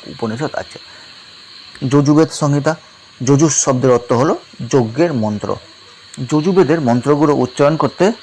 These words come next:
অর্ধযু নামে পুরোহিতেরা। যজুর্বেদকে দুই ভাগে ভাগ করা হয়েছে, কৃষ্ণ যজুর্বেদ, শুক্ল যজুর্বেদ। শুক্ল যজুর্বেদ শুধুমাত্র মন্ত্রের সংকলন, কিন্তু কৃষ্ণ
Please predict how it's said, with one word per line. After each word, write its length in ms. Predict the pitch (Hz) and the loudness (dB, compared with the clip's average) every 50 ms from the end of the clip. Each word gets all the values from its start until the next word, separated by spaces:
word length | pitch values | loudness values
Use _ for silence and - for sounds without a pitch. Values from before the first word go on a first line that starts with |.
| - - - - - - - - - - - - - - - - - - - | -16 -20 -20 -20 -20 -20 -20 -20 -20 -20 -20 -20 -20 -20 -20 -20 -20 -12 -4
অর্ধযু 540 | - 131 143 151 131 180 190 151 143 320 285 - - - - - | -2 0 0 2 2 2 2 4 2 2 0 -2 -10 -20 -10 -4
নামে 220 | 123 117 - 165 226 - - - | -2 0 0 0 -2 -6 -4 -2
পুরোহিতেরা। 580 | 127 123 113 110 107 104 - 104 90 73 - - - - - - - - - - - - - - - 143 127 113 | -2 0 2 0 0 0 0 0 0 0 -4 -6 -14 -20 -20 -20 -20 -20 -20 -20 -20 -20 -20 -16 -12 -10 -4 0
যজুর্বেদকে 800 | 135 127 127 139 127 147 147 143 - - - - 143 143 143 - - - - - - - - - - - - 160 | 0 2 2 2 4 2 2 2 0 -8 -4 0 2 2 2 0 -6 -14 -20 -20 -20 -20 -20 -20 -20 -18 -16 -14
দুই 240 | 143 - 196 226 | -6 -4 -2 -2
ভাগে 240 | 214 165 165 147 139 | 0 0 0 0 0
ভাগ 160 | 127 117 117 - - | -2 -2 -4 -4 -4
করা 160 | 127 107 104 | -4 -4 -4
হয়েছে, 300 | 98 90 - - - - - - - - - - - | -6 -8 -10 -12 -16 -18 -18 -20 -20 -20 -20 -20 -8
কৃষ্ণ 400 | - 151 127 - - - - 127 | -6 -6 -4 -4 -8 -6 -6 -6
যজুর্বেদ, 440 | 113 113 123 117 135 139 131 170 202 - - - - | -4 -4 -4 -4 -4 -2 -2 -4 -4 -6 -10 -18 -20
শুক্ল 380 | - - 147 123 - 127 135 | -10 -10 -10 -8 -2 -2 0
যজুর্বেদ। 360 | 120 113 104 104 101 92 80 - - - - - - - - - - - - - - - | 0 0 -4 -6 -8 -8 -10 -12 -14 -18 -20 -20 -20 -20 -20 -20 -20 -20 -20 -20 -10 -8
শুক্ল 320 | - 160 147 156 170 180 | -6 -6 -4 0 0 0
যজুর্বেদ 640 | 165 147 147 135 151 156 143 147 151 127 139 160 175 - - - | 0 0 -2 0 0 2 2 2 2 4 2 2 0 -2 -10 -8
শুধুমাত্র 540 | - 147 139 156 156 147 143 - - 151 190 | -4 -2 -2 0 0 0 -2 -2 -4 -4 -4
মন্ত্রের 460 | - - 123 123 127 127 120 139 143 | -4 -2 0 0 0 0 0 0 0
সংকলন, 460 | 135 - 127 117 110 - 98 92 98 113 - - - - - - - - | 0 0 -4 -4 -4 -4 -4 -6 -6 -6 -10 -16 -20 -20 -20 -20 -8 -4
কিন্তু 320 | 165 170 156 139 170 185 180 - | -4 -4 -2 -2 -4 -4 -4 -4
কৃষ্ণ 420 | - 135 127 - - 147 156 165 | -4 -4 -4 -4 -4 -4 -4 -4